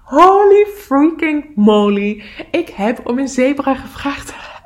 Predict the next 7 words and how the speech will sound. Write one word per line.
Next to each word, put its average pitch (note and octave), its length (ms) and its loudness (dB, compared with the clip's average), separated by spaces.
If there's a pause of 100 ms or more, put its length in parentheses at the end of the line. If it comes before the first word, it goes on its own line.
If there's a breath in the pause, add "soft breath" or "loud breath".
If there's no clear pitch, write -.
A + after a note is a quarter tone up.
(140)
En G4+ 60 0
nou G4+ 200 2
krijg G4+ 400 -4
ik E4 120 -4
hem D#4+ 200 -4
gewoon D4 300 0 (1040 loud breath)
in D4+ 420 -2